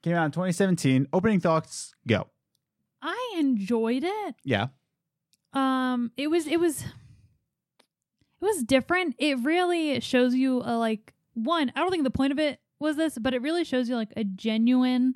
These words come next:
Speaker 2: mother-daughter
Speaker 1: Yeah.
Speaker 2: relationship. Like, they're not best friends, but they're not absolute enemies. Like,
Speaker 1: Mm-hmm.
Speaker 2: maybe it's, and I said this when we were watching it, is that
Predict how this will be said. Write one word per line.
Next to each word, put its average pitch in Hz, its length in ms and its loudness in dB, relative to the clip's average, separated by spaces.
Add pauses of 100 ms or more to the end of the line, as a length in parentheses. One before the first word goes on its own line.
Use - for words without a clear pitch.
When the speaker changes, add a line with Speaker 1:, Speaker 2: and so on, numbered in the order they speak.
(340)
Speaker 2:
mother-daughter 226 1000 -2 (600)
Speaker 1:
Yeah. 120 300 2
Speaker 2:
relationship. 330 600 -6 (220)
Like, 254 520 -4 (840)
they're 277 260 4
not 294 200 2
best 339 260 2
friends, 262 460 2
but 233 180 -2
they're 233 160 0
not 226 260 2
absolute 247 600 0
enemies. 220 600 2
Like, 214 300 -6
Speaker 1:
Mm-hmm. 101 280 -4 (1000)
Speaker 2:
maybe 285 360 4
it's, 302 200 -6 (140)
and 262 140 2
I 277 200 4
said 254 240 -2
this 254 320 -6 (440)
when 226 400 4
we 226 200 4
were 208 460 -4 (100)
watching 240 420 2
it, 220 80 -2
is 208 80 -2
that 208 240 -4